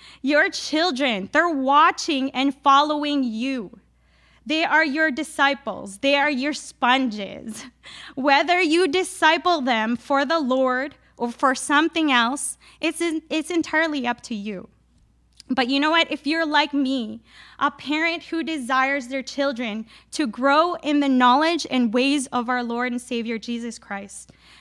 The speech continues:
then I would encourage you to please bring your children to Sunday school and to youth ministries. Or if you can't, lend them your electronic devices. Lend them your cell phone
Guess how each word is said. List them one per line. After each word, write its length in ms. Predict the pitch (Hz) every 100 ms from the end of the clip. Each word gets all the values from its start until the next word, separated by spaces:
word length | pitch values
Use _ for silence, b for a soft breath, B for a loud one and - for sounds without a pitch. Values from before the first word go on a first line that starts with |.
| b
then 160 | 277 285
I 140 | 294
would 180 | 311 330
encourage 580 | 311 - 302 311 254 233
you 300 | 214 76 - b b b b
to 160 | - 294
please 580 | - - 311 339 339 277
bring 540 | 226 277 294 320 302
your 320 | 240 233 294
children 760 | 294 - 277 285 233 208 196 196 b b
to 120 | - 285
Sunday 500 | - - 269 294 320
school 520 | - 311 320 339 339 -
and 200 | 269 269
to 120 | 285
youth 360 | 220 233 269 269
ministries. 800 | 220 220 214 - - 170 190 - b b b b b _
Or 400 | - 277 269 - _
if 180 | 311 -
you 100 | 339
can't, 540 | - 294 320 554 - _ _ _ _
lend 400 | 220 233 240 262
them 200 | 302 302
your 340 | 262 254 302 294
electronic 640 | 254 269 269 - 320 311
devices. 680 | 226 226 190 - - 175 196 b b b
Lend 340 | 208 233 254
them 160 | 285 285
your 160 | 294 294
cell 320 | - 294 285
phone 380 | - 254 262